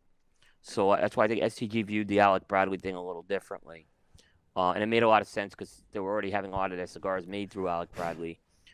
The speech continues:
Um, so I don't see them needing more, more brands, uh, to compete in that market. Um, they can, they can certainly strengthen the three. M-, the, they have a lot more than three brands.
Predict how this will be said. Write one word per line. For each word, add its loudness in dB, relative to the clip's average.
Um, 2
so 0
I 4
don't 0
see -4
them 0
needing -6
more, 0
more 0
brands, -4
uh, 0
to -10
compete -6
in -2
that 0
market. 2
Um, 2
they 2
can, -6
they 0
can -6
certainly -4
strengthen -2
the -2
three. -4
M-, -4
the, -2
they 8
have 6
a 2
lot 8
more 2
than -10
three -8
brands. -10